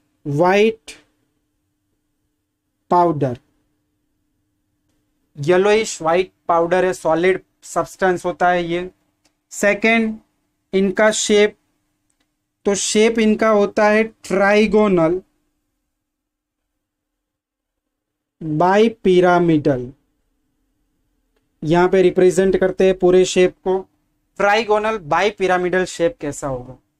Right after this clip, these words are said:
तो phosphorus मैंने बीच में लिख दिया P, Five chlorine, तो three chlorine से पहले आप एक trigonal form करो, One,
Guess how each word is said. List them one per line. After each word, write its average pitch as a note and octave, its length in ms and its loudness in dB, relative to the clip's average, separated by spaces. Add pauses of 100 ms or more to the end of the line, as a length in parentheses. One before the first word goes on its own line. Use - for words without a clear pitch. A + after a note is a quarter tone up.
(880)
तो G#3 80 2
phosphorus A3 680 -2
मैंने G#3 220 0
बीच F#3+ 300 -4
में G#3 120 2
लिख G3+ 180 0
दिया G3+ 260 2
P, G3+ 420 0 (2250)
Five A#3+ 420 0
chlorine, G3 420 0 (1040)
तो G#3+ 80 0 (200)
three B3 260 0
chlorine A#3 480 0
से A#3+ 200 0
पहले G#3 360 2
आप A3 200 0
एक A3+ 160 0 (100)
trigonal G3+ 600 2
form E3 300 0
करो, D#3+ 280 -2 (300)
One, F#3+ 240 2